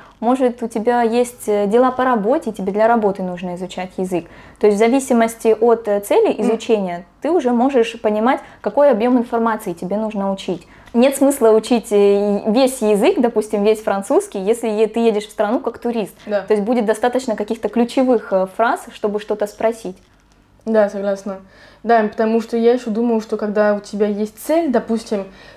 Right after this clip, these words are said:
Speaker 2: приехать во Францию учиться.
Speaker 1: Мгм.
Speaker 2: То есть я понимаю, что мне надо для уче-, учебы дельф Б два. Я думаю, что это уже большой стимул, чтобы в короткий срок учить.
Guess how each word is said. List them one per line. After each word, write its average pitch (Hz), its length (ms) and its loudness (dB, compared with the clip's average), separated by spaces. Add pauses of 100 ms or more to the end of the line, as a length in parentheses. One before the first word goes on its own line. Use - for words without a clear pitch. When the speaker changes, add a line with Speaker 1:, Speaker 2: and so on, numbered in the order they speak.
(160)
Speaker 2:
приехать 240 460 2
во 214 140 4
Францию 240 1080 -2 (340)
учиться. 233 600 -2 (200)
Speaker 1:
Мгм. 226 200 0
Speaker 2:
То 226 60 4
есть 202 140 -2
я 247 80 2
понимаю, 254 400 4
что 254 160 -8
мне 220 160 2
надо 208 300 2
для 190 300 0
уче-, 262 300 0
учебы 247 600 0 (240)
дельф 220 320 0
Б 202 160 -4
два. 180 400 -4
Я 208 80 0
думаю, 233 240 0
что 226 140 -8
это 214 100 -2
уже 233 240 2
большой 202 380 -2
стимул, 240 400 -2 (360)
чтобы 202 560 0
в 190 60 -16
короткий 220 320 -4
срок 247 300 -2
учить. 202 260 -12